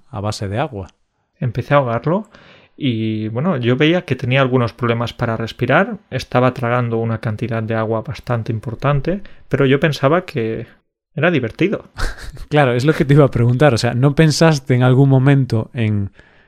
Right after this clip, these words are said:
Speaker 1: cambiar la dirección del chorro? O, o, o tú pensaste, "Le encanta, a este hombre le encanta que le echen mucha agua en la boca, en la cara, eh, voy a seguir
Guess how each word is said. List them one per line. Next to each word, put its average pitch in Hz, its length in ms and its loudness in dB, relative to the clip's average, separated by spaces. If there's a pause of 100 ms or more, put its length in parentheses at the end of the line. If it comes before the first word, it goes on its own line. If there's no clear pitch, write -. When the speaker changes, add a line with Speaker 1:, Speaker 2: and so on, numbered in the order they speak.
Speaker 1:
cambiar 131 380 4
la 127 100 2
dirección 127 500 0
del 120 180 -2
chorro? 123 460 2 (680)
O, 131 100 0
o, 135 400 -4
o 139 100 -2
tú 143 120 -4
pensaste, 120 580 -4
"Le 113 140 -4
encanta, 120 600 -2 (400)
a 120 100 -2
este 123 200 -2
hombre 143 200 2
le 131 100 2
encanta 135 520 0
que 117 140 -6
le 110 100 -2
echen 123 240 -2
mucha 127 320 0
agua 113 200 0
en 110 40 -2
la 110 80 -2
boca, 139 420 -2 (420)
en 107 120 -6
la 104 140 -6
cara, 165 400 -2
eh, 95 260 -6
voy 120 200 2
a 131 80 4
seguir 98 440 -4